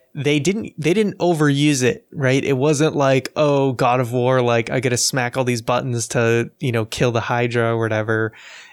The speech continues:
It was, it was, like, very select moments, and they only did it a few times throughout the game.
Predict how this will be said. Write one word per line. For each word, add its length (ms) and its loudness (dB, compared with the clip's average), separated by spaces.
It 220 2
was, 960 0
it 140 0
was, 220 2
like, 220 0
very 380 0
select 580 -2
moments, 800 0
and 180 2
they 180 2
only 280 2
did 180 0
it 100 0
a 60 -2
few 240 -2
times 380 -2
throughout 240 -2
the 80 -2
game. 400 -2